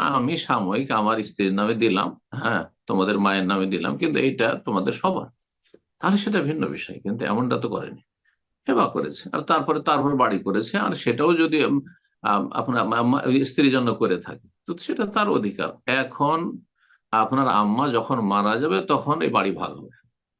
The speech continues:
হ্যাঁ, ছয়, ছয় ভাই, ছয় দুগুণে বারো ভাগ, আর চার বোন, আহ,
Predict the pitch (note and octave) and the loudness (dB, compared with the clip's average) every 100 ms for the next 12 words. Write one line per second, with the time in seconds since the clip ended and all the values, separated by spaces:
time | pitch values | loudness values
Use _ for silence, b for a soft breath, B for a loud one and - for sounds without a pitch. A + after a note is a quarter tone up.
0 | _ _ _ _ - B2 A#2+ F2 - _ | _ _ _ _ -4 0 0 -2 -8 _
1 | _ _ _ - A2 G#2+ B2+ C#3+ B2 - | _ _ _ 0 2 4 2 -2 -6 -10
2 | G#2 - G2+ G2 A2 A#2 D3 - G2 G2+ | -8 0 0 0 0 0 0 0 0 2
3 | G#2 G2 F2+ G2 B2 D3+ G3+ C4+ - G2+ | 0 0 0 2 0 0 0 -2 -2 0
4 | G#2 - - E2+ F#2 A2 E3+ G3+ - _ | 0 -2 -4 -2 0 0 0 -2 -8 _
5 | _ b b - F#2 E2+ | _ b b -4 -2 0